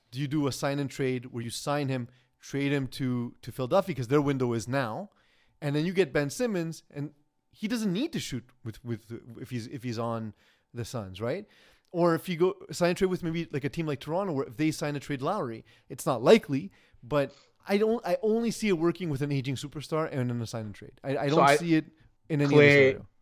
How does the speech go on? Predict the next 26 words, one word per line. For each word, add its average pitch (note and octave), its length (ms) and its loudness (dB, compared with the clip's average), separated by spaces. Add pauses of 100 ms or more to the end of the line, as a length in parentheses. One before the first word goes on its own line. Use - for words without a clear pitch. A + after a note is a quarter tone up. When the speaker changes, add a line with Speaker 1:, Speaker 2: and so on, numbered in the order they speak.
(140)
Speaker 2:
Klay C#3+ 360 6
is, A#2+ 280 0
like, A2 240 2
the A2 220 -2 (440)
ultimate, A#2+ 640 4
like, G#2+ 220 4
the, G#2+ 180 4 (380)
the B2+ 80 8
perfect C3+ 460 8
trade, G#2+ 260 4
but G#2+ 100 4
I A2 80 6
just A2+ 160 -4
don't A2+ 160 0
think A2 140 -2
the G#2+ 80 0
Warriors G2+ 360 4
would G2 100 0
Speaker 1:
The - 60 -2
Speaker 2:
ever G2+ 140 6
Speaker 1:
Warriors F#3+ 160 2
Speaker 2:
do - 40 2
Speaker 1:
won't A#3+ 120 -2
Speaker 2:
that. G4+ 60 0
Speaker 1:
do G#4+ 60 0
it. - 180 -4